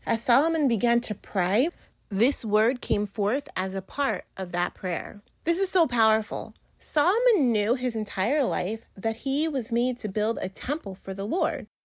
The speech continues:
His father not only instilled it in his heart, but he also provided the materials consecrated to the Lord. His father had it in his heart, and he raised his son to have it in his heart as well.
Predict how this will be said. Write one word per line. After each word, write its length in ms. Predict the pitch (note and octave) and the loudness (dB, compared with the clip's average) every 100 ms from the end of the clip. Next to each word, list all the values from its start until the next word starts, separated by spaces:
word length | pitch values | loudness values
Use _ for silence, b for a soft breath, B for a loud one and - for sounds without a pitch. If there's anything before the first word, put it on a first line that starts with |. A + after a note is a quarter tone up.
| - b | -20 b
His 220 | D4+ - | -2 -2
father 480 | - F4 F#4+ A3+ A3+ | -2 0 2 2 0
not 180 | A#3+ B3+ | 0 0
only 300 | A#3+ A#3+ A3+ | -2 0 0
instilled 500 | G#3+ - - A3+ G#3 | -2 -6 -4 -4 -4
it 140 | G3 | -4
in 160 | F3+ F3 | -6 -6
his 340 | - F#4 A4 | -4 -2 -2
heart, 380 | - F#3 E3+ F3 - _ | -4 -6 -4 -6 -12 _
but 100 | - | -10
he 200 | G3 G#3 - | -6 -8 -6
also 360 | G3+ B3 - B3+ | -4 -4 -4 -6
provided 420 | A3 G3+ G#3 G3 | -6 -6 -6 -4
the 80 | F#3 | -6
materials 840 | F3+ - - F#4+ D4 G3+ F#3+ - _ _ - | -6 -8 -4 -2 0 -2 -4 -8 _ _ -10
consecrated 920 | A3+ C4 C4+ C4+ - F#3 - - F3 _ _ | -2 -2 -2 -8 -8 -8 -6 -8 -10 _ _
to 280 | - C#4 C#4 | -8 -4 -2
the 100 | A#3 | -2
Lord. 420 | G#3 B3 - - - - _ | 0 0 0 -6 -16 -20 _
His 180 | C4+ - | -2 0
father 380 | D4+ D#4 D#4+ | 2 4 4
had 240 | C4+ A#3 G#3+ | 2 0 0
it 100 | - | -4
in 100 | G3 | -4
his 340 | F#3+ A3+ A#3+ | -2 -2 -2
heart, 300 | - D#4 E4 - | -2 -2 0 -2
and 140 | F#3+ G3 | -4 -2
he 160 | G#3 | -2
raised 460 | F#3 G#3 B3 C4+ - | 0 0 0 -2 -4
his 120 | G#3+ | -6
son 420 | - C#4+ C4 G3 B B | -2 0 0 -2 B B
to 140 | - G#3+ | -8 -6
have 320 | G#3 G3+ F#3+ | -2 -2 -2
it 100 | - | -2
in 140 | F3+ | -6
his 320 | F3+ A#3 B3+ - | -6 -2 -2 -2
heart 260 | F#3+ F#3 - | -6 -6 -6
as 180 | E3+ | -8
well. 380 | E3+ F3 - G3 | -4 -4 -4 -10